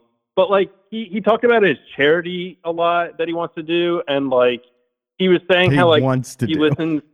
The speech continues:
Speaker 1: to, uh, <laughs> uh, he was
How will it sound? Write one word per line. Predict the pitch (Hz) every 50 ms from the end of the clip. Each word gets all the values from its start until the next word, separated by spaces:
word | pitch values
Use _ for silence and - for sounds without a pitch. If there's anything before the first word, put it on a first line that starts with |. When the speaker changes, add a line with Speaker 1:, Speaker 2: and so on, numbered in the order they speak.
| _ -
Speaker 1:
to, | 156 147 143 - 139 135
uh, | 123 113 - _ _ _ _ _ _ _ _ _ _ _ _ _ _ _ _ _ _ _ -
<laughs> | - - - - 208 - 175 - _ - 233 - - _ - - - - - - 262 - - - 294 - - - - - - - - 208 - -
uh, | 135 135 131 127 127 123 117 117 127 127 _ _ _ _ _ _ _ _ -
he | - 147 175 185
was | 185 170